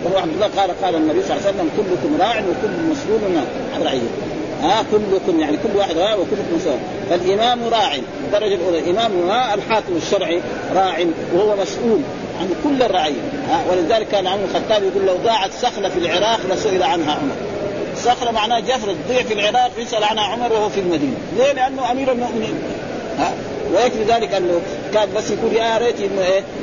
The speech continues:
عمر يعني يخرج سالم". لا له ولا عليه. "والرجل راع على أهله".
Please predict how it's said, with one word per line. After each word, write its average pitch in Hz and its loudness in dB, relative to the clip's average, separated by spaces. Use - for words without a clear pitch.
عمر 208 2
يعني 185 2
يخرج 196 0
سالم". 175 2
لا 247 4
له 240 2
ولا 208 4
عليه. 156 0
"والرجل 226 4
راع 247 2
على 220 0
أهله". 185 0